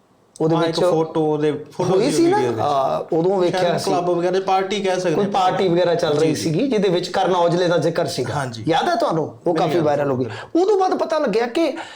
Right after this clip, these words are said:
Speaker 1: ਅਨਮੋਲ ਵਾਕਿਆ ਉੱਥੇ ਪਹੁੰਚਿਆ ਹੋਇਆ।
Speaker 2: ਹੂੰ।
Speaker 1: ਤੇ <coughs> ਮਾਫ਼ ਕਰਨਾ,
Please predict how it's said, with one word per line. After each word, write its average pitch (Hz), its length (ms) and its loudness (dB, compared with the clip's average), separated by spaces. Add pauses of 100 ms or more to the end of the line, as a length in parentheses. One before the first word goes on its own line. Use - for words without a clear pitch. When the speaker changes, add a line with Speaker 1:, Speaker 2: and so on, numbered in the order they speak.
(460)
Speaker 1:
ਅਨਮੋਲ 190 480 2
ਵਾਕਿਆ 170 380 -2
ਉੱਥੇ 165 380 -4
ਪਹੁੰਚਿਆ 190 440 -4
ਹੋਇਆ। 175 140 -6
Speaker 2:
ਹੂੰ। 156 420 -10 (1200)
Speaker 1:
ਤੇ - 200 -4 (560)
<coughs> - 680 -2
ਮਾਫ਼ 151 220 0
ਕਰਨਾ, 135 240 -4